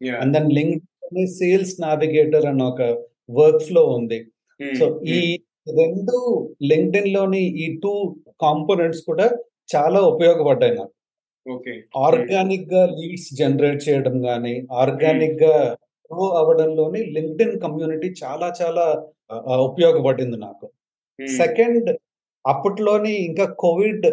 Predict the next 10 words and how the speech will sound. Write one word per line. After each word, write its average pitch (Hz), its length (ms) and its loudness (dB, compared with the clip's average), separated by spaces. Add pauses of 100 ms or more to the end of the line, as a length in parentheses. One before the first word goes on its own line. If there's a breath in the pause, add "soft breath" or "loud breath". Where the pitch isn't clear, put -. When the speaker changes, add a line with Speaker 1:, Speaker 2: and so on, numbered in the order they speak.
(140)
Speaker 2:
ఆ, 131 440 2
ప్రైమ్ 175 460 0
టైమ్ 180 300 -2
లో 180 120 0
ఉంది 151 260 -2
కాబట్టి, 151 760 -2 (420)
ఆ, 117 40 -4 (520)
కాన్ఫరెన్సెస్ 185 720 0
ఏవి 165 340 4 (180)
on, 170 180 -2